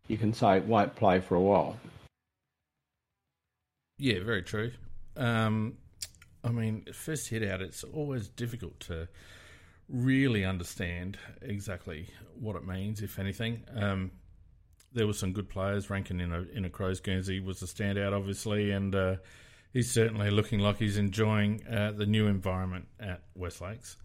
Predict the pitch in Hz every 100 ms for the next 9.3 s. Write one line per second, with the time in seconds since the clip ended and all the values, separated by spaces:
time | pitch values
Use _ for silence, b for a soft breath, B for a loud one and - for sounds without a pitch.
0 | - - - - - 98 92 90 90 -
1 | 139 - - 98 - - - - _ -
2 | 135 - - _ _ _ _ - 113 196
3 | 165 117 123 120 104 110 107 104 98 98
4 | 117 123 135 175 139 135 147 151 165 160
5 | 151 143 170 170 160 156 - 185 220 -
6 | - _ _ _ _ _ 120 92 76 -
7 | 92 - 98 92 85 - 104 - 87 95
8 | 87 87 b b b b - 107 107 104
9 | 101 101 -